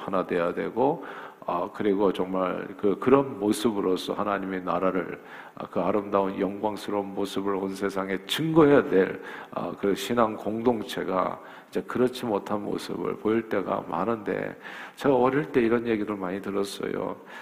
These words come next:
제가 어릴 때 다녔던 교회도 이제 사실은 좀 분열이, 아, 아픔을 겪었었고요. 좀 이게 큰 교회가 분열한다면 또 괜찮은데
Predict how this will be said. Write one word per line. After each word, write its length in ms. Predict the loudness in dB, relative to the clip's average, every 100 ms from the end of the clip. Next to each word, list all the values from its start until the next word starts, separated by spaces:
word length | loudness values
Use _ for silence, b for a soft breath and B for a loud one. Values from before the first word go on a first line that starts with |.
| -6
제가 200 | 2 6
어릴 340 | 8 6 6 2
때 140 | 0
다녔던 720 | -2 -2 0 0 2 -2 -2
교회도 640 | -2 2 2 4 4 4 2
이제 120 | -2
사실은 560 | -4 -4 -8 -6 -6 -4
좀 180 | -4 -4
분열이, 540 | -6 -2 0 0 -2 B B B B -8
아, 280 | -6 -2
아픔을 400 | -2 -2 -2 -2
겪었었고요. 800 | -2 -6 -2 -2 -2 -6 -4 -4
좀 280 | -2 -4 -4 B B B -4
이게 420 | -2 2 4 4 2
큰 400 | 2 2 2 4
교회가 260 | 4 4
분열한다면 720 | 2 0 2 2 2 0 0
또 100 | -4
괜찮은데 800 | -2 -4 -4 -6 -4 0 0 -2